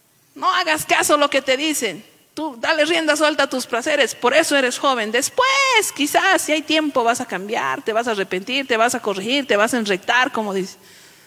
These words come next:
Pero ahora tú disfruta. Y tristemente, hay muchos que están pagando consecuencias de sus malas decisiones, que en su momento quizás pensaron de esta manera, el presente es lo que importa.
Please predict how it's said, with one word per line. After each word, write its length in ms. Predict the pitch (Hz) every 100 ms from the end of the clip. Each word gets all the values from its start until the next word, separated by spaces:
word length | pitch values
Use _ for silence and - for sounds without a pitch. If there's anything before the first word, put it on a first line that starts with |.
| - _ _
Pero 180 | - 208
ahora 180 | 269 311
tú 100 | 269
disfruta. 540 | 254 214 247 285 - - - - _ _ _ _ _ _ _ _ -
Y 80 | -
tristemente, 840 | - 254 254 254 254 302 302 339 392 508 - - - _
hay 160 | - 202
muchos 760 | 196 262 370 - 240 233 - - _ _ _ _
que 80 | 208
están 300 | 202 214 240
pagando 600 | 247 208 208 220 247 339 - - _
consecuencias 760 | 214 190 190 185 233 269 262 196
de 120 | 190
sus 260 | 196 185
malas 800 | 208 220 302 370 415 440 494 - - - - - _ _
decisiones, 1200 | 240 185 196 180 - 208 196 180 175 - - - _ _ _ -
que 100 | 196
en 80 |
su 100 | 196
momento 420 | 202 190 208 240 240
quizás 280 | 175 208
pensaron 460 | - 196 202 214 214
de 100 | 196
esta 280 | 214 269 339
manera, 380 | 254 214 214 175
el 100 | 185
presente 500 | 226 233 320 330 247
es 60 |
lo 120 | 226 185
que 80 |
importa. 420 | 190 175 101 -